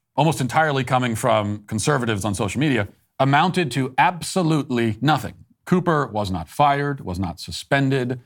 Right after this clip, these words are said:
was not denounced, or even lightly reprimanded.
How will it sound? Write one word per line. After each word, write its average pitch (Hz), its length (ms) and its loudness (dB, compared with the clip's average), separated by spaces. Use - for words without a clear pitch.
was 110 180 2
not 110 300 0
denounced, 123 580 2
or 131 120 2
even 131 260 0
lightly 151 320 2
reprimanded. 139 600 -2